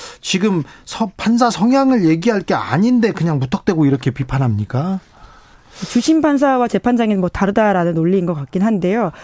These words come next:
Speaker 2: 대법원에서는 대법원 전체에 대한 비판과 공격, 전반적으로 법원, 사법부에 대한 독립성 문제다라고 인식하고 있는 것 같습니다.
Speaker 1: 네.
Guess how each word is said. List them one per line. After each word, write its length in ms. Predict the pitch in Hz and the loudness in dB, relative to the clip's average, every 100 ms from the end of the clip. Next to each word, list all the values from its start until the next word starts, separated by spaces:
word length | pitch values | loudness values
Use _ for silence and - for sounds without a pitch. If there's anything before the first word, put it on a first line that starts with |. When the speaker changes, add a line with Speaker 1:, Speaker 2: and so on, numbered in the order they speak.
| - | -8
Speaker 2:
대법원에서는 880 | - 202 254 247 233 220 214 214 208 | -2 0 2 2 0 0 0 0 0
대법원 640 | 196 202 262 214 208 233 | 0 2 2 2 2 2
전체에 420 | 214 190 190 311 254 | 0 -2 0 0 2
대한 320 | 202 175 147 - | 0 0 -4 -10
비판과 380 | - 202 208 190 | -6 -4 0 -2
공격, 400 | - 185 180 151 | -2 -2 -2 -4
전반적으로 640 | - 190 208 262 247 214 202 | -4 0 2 2 0 -2 -2
법원, 380 | 185 175 196 | -2 0 -2
사법부에 500 | 175 294 359 - 233 | -2 -4 -4 -2 -2
대한 200 | 202 190 | 0 -2
독립성 540 | 175 190 233 277 247 202 | -2 0 0 0 -4 -4
문제다라고 640 | 165 170 165 156 165 175 | -4 -4 -6 -6 -6 -4
인식하고 440 | 175 - - 170 | -4 -4 -4 -4
있는 140 | 160 165 | -4 -4
것 140 | 160 | -4
같습니다. 500 | - 151 165 156 143 | -6 -8 -6 -4 0
Speaker 1:
네. 280 | 151 139 151 | 0 0 -2